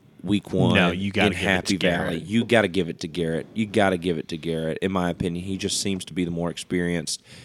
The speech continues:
Speaker 1: Nico may turn out to be the better quarterback in the long run, but you just, I, I give, I, I, I, Garrett has earned it. And may, I'm not saying what's going on in practice, practice,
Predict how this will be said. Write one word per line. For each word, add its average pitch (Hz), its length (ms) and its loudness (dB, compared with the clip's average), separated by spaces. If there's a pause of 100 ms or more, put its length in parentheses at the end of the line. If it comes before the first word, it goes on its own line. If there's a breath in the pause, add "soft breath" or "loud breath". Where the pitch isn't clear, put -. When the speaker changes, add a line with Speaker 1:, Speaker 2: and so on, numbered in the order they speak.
(160 loud breath)
Speaker 1:
Nico 127 360 6
may 113 540 8
turn 113 220 4
out 101 120 4
to 98 60 -6
be 107 80 4
the 92 80 0
better 98 180 8
quarterback 98 460 4
in 92 60 -2
the 87 80 -4
long 90 360 -2
run, 123 360 2 (1500 loud breath)
but 123 160 8
you 117 160 4
just, 120 260 0 (120)
I, 107 200 10
I 110 120 4
give, 107 360 2
I, - 40 6 (420)
I, 98 60 2
I, 98 40 2 (140)
Garrett 120 360 6
has 101 200 -6 (100)
earned 87 300 4
it. 82 240 -2 (360)
And 101 120 0
may, 110 180 6
I'm 131 320 6
not 110 180 4
saying 101 180 0
what's 85 120 -4
going 90 240 0
on 85 140 0
in 82 80 -4
practice, 85 580 -4 (140)
practice, 90 560 -2